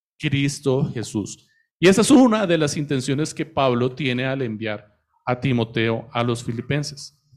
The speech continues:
Timoteo entonces es el perfecto coequipero de Pablo, alguien que luce la bandera de su Señor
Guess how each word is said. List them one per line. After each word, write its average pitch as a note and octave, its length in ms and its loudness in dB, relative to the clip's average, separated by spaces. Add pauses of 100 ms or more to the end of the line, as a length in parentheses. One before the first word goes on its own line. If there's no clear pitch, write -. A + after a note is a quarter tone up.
(160)
Timoteo F#3+ 460 8
entonces G#3 440 2
es F3+ 140 2
el G3+ 180 0
perfecto F#3 840 2
coequipero C#3+ 1160 0 (420)
de A#2 180 -2
Pablo, G#2+ 480 0 (140)
alguien F3 300 2
que F#3+ 140 0
luce D#3+ 340 2
la E3+ 140 4
bandera D3+ 600 2
de D#3+ 160 2
su C3+ 160 -4
Señor C#3 500 -2